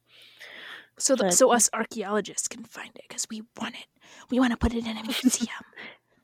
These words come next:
Speaker 2: Well, I guess, I guess what I should have done is gone and had told her about it, and then by the time they got there, it would have been gone, but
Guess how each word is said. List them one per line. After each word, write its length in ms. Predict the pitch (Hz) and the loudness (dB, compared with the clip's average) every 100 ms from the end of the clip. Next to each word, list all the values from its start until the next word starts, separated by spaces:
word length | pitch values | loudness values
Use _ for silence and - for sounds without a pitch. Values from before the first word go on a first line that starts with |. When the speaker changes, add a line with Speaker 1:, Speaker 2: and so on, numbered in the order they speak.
| _ | _
Speaker 2:
Well, 300 | - 208 202 - | 8 8 8 4
I 80 | 202 | 2
guess, 240 | 233 247 - | 2 2 2
I 120 | 208 | 2
guess 260 | 196 208 - | 4 0 4
what 180 | 190 196 | 6 8
I 100 | 196 | 8
should 220 | - 196 | 8 6
have 100 | 190 | 6
done 220 | 185 185 | 8 8
is 180 | 190 185 | 6 2
gone 300 | 196 190 185 | 4 4 6
and 120 | 196 185 | 4 0
had 120 | - | -4
told 380 | - - 196 180 | -2 6 8 8
her 160 | 175 | 8
about 260 | 175 180 185 | 8 8 8
it, 140 | 180 | 8
and 140 | - 185 | 6 2
then 180 | 180 - - - - | 0 -2 -10 -12 -2
by 80 | 190 | 2
the 80 | 190 | 4
time 220 | 196 185 | 4 6
they 100 | 180 | 4
got 260 | 180 175 - | 6 4 4
there, 200 | 165 165 | 0 2
it 60 | |
would 120 | 170 180 | 0 2
have 80 | |
been 160 | 175 170 | 2 2
gone, 380 | 170 170 170 170 | 4 4 4 0
but 220 | - 180 | 0 0